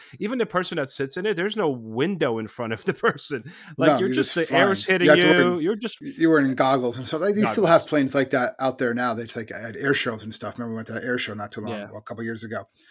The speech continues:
Speaker 1: Yeah.
Speaker 2: You see them there, and I'm like, "Why would anyone want to get in this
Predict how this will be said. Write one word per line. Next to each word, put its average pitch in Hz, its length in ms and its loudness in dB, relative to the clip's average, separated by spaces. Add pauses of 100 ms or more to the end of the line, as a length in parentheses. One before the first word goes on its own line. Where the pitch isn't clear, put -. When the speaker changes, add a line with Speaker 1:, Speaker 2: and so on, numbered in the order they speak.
(160)
Speaker 1:
Yeah. 110 240 -8
Speaker 2:
You 127 60 -2
see 135 200 0
them 120 200 -4
there, 143 260 6
and 123 140 -4
I'm 123 60 -4
like, 120 240 -4
"Why 127 240 4
would 156 160 6
anyone 139 300 4
want 127 160 -4
to 123 60 -10
get 147 320 -2
in 151 140 0
this - 380 -4